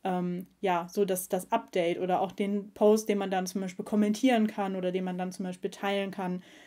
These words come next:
weil, ähm, zum Beispiel irgendwas gesucht wird. Äh, ich kann euch vielleicht ein Beispiel zeigen. Also hier im Feed-Post stehen dann in der Regel einzelne Tiere im Vordergrund.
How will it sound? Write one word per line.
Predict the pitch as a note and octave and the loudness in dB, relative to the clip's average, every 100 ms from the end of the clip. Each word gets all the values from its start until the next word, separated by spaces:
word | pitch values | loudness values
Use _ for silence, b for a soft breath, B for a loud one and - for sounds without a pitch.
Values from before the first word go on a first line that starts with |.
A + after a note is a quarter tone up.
| B | B
weil, | F3+ F3+ F#3 F#3 F#3 | 0 4 4 4 2
ähm, | F3+ F3 F3 F3 - _ _ _ _ - - | 0 -2 -4 -6 -12 _ _ _ _ -18 -6
zum | - G#3+ | 2 4
Beispiel | F#3+ G3 - F#3+ F#3+ b b b b b b b | 4 2 0 2 0 b b b b b b b
irgendwas | - A#3 G#3 G#3 - | 6 8 6 2 2
gesucht | G#3+ G3+ B3+ C4+ G3 | 0 2 0 0 0
wird. | G3+ G3+ G3+ - B B G3+ A3 | 4 4 2 -4 B B -12 -8
Äh, | G#3+ G3 | -6 -6
ich | F#3+ | -4
kann | G#3+ | -4
euch | G3 | -4
vielleicht | F#3 G3+ | -4 -2
ein | G3+ | 0
Beispiel | G3 G#3 A3 | 0 0 -4
zeigen. | G#3+ - G3 G3 G3 F#3+ _ b b b b b _ | -4 -2 -2 -2 -4 -8 _ b b b b b _
Also | F#3+ G3 | -6 0
hier | A3 G#3 | 2 2
im | G#3 | 0
Feed-Post | G3 - A#3+ - A3 G#3 G#3+ | -4 -2 -2 -2 0 0 0
stehen | G#3 A3 G#3+ | -2 2 4
dann | G3+ | 4
in | G#3 | 2
der | G3+ | 2
Regel | G#3 A3 G3+ | 4 4 4
einzelne | G3 G3+ G#3+ G3+ | 0 -2 -2 -2
Tiere | - C4+ C#4+ A3+ | 4 8 8 6
im | A3 | 2
Vordergrund. | G#3+ A3+ G#3+ G#3 G#3+ G#3 G#3+ | 4 4 4 2 0 0 -2